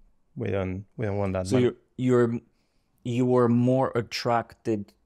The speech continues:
Speaker 2: to the Afire proposition than continuing, continuing on your own with,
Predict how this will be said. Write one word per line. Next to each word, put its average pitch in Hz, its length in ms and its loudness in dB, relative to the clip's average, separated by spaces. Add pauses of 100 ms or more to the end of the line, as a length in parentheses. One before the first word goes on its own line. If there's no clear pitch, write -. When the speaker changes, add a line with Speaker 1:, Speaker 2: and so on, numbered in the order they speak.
(120)
Speaker 2:
to 110 500 -2
the 110 380 -6
Afire 110 500 0
proposition 104 1040 -4 (360)
than 107 420 0
continuing, 104 840 -4
continuing 101 680 -2
on 104 180 0
your 98 180 2
own 98 320 -2 (280)
with, 98 640 -2